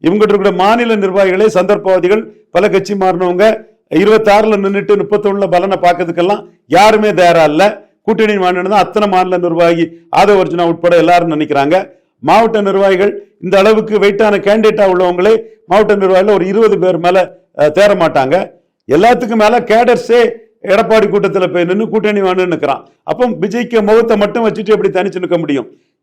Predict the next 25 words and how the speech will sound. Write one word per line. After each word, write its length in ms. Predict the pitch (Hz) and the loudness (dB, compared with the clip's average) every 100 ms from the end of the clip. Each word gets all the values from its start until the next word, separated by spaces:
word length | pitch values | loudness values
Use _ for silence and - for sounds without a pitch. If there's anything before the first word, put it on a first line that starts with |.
| - - | -20 -18
எல்லாத்தோட 560 | - 117 165 214 233 220 | -6 0 2 2 2 2
மேல 220 | 226 254 | 2 2
விஜயே 300 | 220 220 254 | 2 0 2
தனிச்சு 340 | 240 220 220 220 | 2 0 0 -4
நிக்கிறதுக்கு 360 | 196 202 185 | -2 -2 0
தயார் 240 | 175 170 165 | 2 2 0
இல்ல. 160 | 143 - - _ | -2 -8 -10 _
ஒரு 160 | - 185 | -6 -2
வன்ம 180 | 190 226 | 0 0
அரசியல், 640 | 233 208 190 226 220 - - | 0 0 0 -2 -2 -8 -6
எதிர்ப்பு 380 | 190 220 180 208 | -4 -4 -2 0
அரசியல், 640 | 185 - 214 214 - - | 0 0 0 0 -4 -12
உதயநிதி 320 | - 233 220 220 | -6 -2 -2 0
ஸ்டாலினை 360 | 202 196 196 | 0 0 0
ஒழிச்சிடணுங்கிற 500 | 185 202 202 190 185 | -2 -2 -4 -4 0
அரசியலை 420 | 160 165 165 190 208 - | 0 0 0 -2 -2 -6
சீமான்ட்ட 400 | _ 214 220 208 | _ -2 0 2
அதான் 340 | 208 190 208 190 | 2 2 0 0
பேசினாரு. 420 | 190 147 165 127 - _ _ _ - | -2 0 -2 -2 -6 _ _ _ -10
அண்ணே, 320 | 165 202 226 | -4 0 0
நம்ம 220 | 190 202 | 0 0
ரெண்டும் 300 | 196 196 208 | 0 0 0
சேர்ந்து 320 | 175 180 185 170 - _ _ | -2 -2 -2 -4 -6 _ _
அஹ், 220 | - 151 | 0 2
உதயநிதி 320 | 151 185 202 | 2 2 0